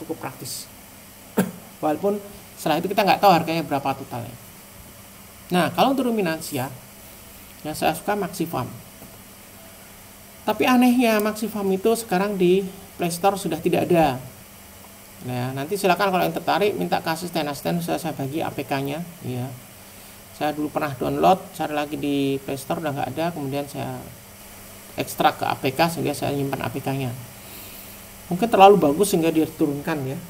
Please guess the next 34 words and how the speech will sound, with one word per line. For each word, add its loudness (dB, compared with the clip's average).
dari, -6
dari -8
Play -6
Store. -4
Nah, 2
ini 2
mirip-mirip 0
dengan 2
yang 2
University 0
of, 0
apa -4
tadi, -4
Georgia -4
tadi -4
ya. -10
Jadi -2
kita 4
bisa 2
memilih 2
diet, 4
dietnya -2
pakannya -4
apa. -6
Dan 4
ini 2
lengkap -2
mulai -2
dari -4
monogastrik -4
sampai -6
babi, 0
sampai -8
bebek, 0